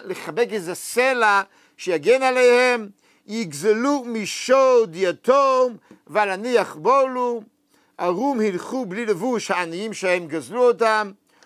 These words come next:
"ורעבים, מאת הרעבים נשאו עומר", והוא ממשיך עוד ועוד ועוד. כי הפסוק האחרון מהתיאור שלו,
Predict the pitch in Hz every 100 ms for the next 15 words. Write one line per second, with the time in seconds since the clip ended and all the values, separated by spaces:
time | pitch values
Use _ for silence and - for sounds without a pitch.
0 | _ _ - 214 185 214 185 147 185 262
1 | 254 220 175 - 247 226 190 190 160 240
2 | 220 180 - 190 160 226 262 247 240 220
3 | 196 _ _ _ _ _ _ _ _ _
4 | - 135 208 277 269 240 208 202 180 -
5 | 247 233 - 233 240 185 190 208 214 180
6 | 175 165 170 147 120 _ _ _ _ _
7 | _ _ _ _ _ _ _ _ _ _
8 | - 185 143 151 175 143 165 233 226 214
9 | 202 214 190 202 185 170